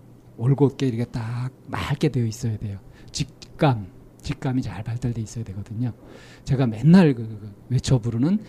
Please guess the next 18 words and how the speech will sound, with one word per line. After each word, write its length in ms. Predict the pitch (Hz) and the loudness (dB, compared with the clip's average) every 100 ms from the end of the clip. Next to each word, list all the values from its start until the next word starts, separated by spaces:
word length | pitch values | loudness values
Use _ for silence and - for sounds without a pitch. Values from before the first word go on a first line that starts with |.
| - - | -10 -4
메타인지, 640 | 147 - 143 117 - - - 139 | 0 2 2 0 -6 -18 -8 -4
예? 140 | 196 - - - | -4 -6 -20 -14
사띠라고 520 | - - 180 147 107 | -6 -2 0 0 -2
하는 220 | 107 101 95 | -4 -8 -12
거, 120 | 107 - - - - | -16 -20 -20 -20 -8
깨어있는 380 | 151 127 113 98 - - - - | -4 -2 -4 -6 -12 -20 -18 -4
이거예요, 880 | 131 123 180 208 214 214 180 131 151 | -2 2 6 8 8 6 8 6 6
이거. 300 | 113 - 107 - - - | 4 0 -6 -12 -6 2
이거를 800 | 123 139 131 127 131 160 165 165 - - - - | 4 6 8 6 6 4 4 0 -8 -20 -20 -18
키워주는 520 | - 180 165 110 107 | 2 2 4 0 0
거. 160 | 101 90 - - - - 135 | -2 -6 -12 -20 -20 -6 0
이것에 260 | 143 170 | 2 2
이제 360 | 147 117 107 113 | 4 2 0 -2
관심을 460 | - 117 113 104 101 - - | 0 2 2 0 -2 -6 -6
기울여줘야 420 | 123 107 107 98 | -2 0 0 0
되는데, 420 | 95 104 104 156 - - - - - - - | -2 -4 2 4 2 -6 -10 -8 -8 -8 4
어, 400 | 170 170 170 170 - - - - - - - - | 8 10 12 8 4 -12 -14 -16 -14 -14 -12 4
그, 520 | - 180 180 170 - | 12 12 12 12 8